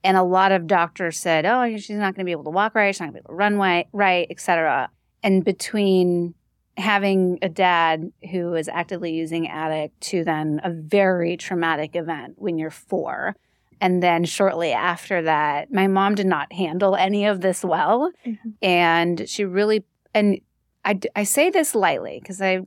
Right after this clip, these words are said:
Speaker 1: gonna say she played the victim card, but she was a victim. Like, it's a, you, she's a victim, but also there's this, "Yes, this happened to me. This was shitty and I'm a victim." And, and she just missed the "and." She stayed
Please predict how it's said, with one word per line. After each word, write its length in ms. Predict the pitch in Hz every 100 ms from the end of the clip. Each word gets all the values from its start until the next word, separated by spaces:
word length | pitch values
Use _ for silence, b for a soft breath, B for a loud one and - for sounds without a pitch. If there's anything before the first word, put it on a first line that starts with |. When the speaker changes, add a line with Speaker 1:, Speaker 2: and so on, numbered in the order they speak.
| -
Speaker 1:
gonna 180 | 214 220
say 280 | 196 175
she 200 | 180 -
played 400 | 185 - 214 240
the 100 | 240
victim 400 | 202 175 - 180 160
card, 340 | - 180 180
but 140 | 185 -
she 180 | -
was 300 | 269 262 262
a 40 | 220
victim. 500 | 175 180 - 127 - _
Like, 300 | - 190 190
it's 160 | 214 240
a, 160 | 240 -
you, 160 | 226 - -
she's 220 | 254 220
a 40 |
victim, 440 | 190 208 - 170 170
but 220 | 180 220 - _ _ _
also 400 | 214 247 247 220
there's 460 | 196 190 180 175 -
this, 400 | 185 175 165 - - _ _ _ _ _
"Yes, 240 | 220 214
this 140 | 233 196
happened 320 | 208 - 196
to 80 | 196
me. 80 | 180
This 200 | 175 -
was 100 | 175
shitty 260 | - 175
and 100 | 170
I'm 140 | 165 165
a 40 |
victim." 580 | 160 190 - 170 156 170 - _ _ _ _ -
And, 1000 | 214 208 196 185 185 190 180 180 226 247 _ _ _ _ _ _ _ _ -
and 140 | 185
she 140 | - 202
just 200 | 196 196
missed 380 | 190 190 - -
the 160 | 170 - -
"and." 560 | 156 120 - 107 101 -
She 200 | - 214
stayed 680 | 196 - - 196 180 180 185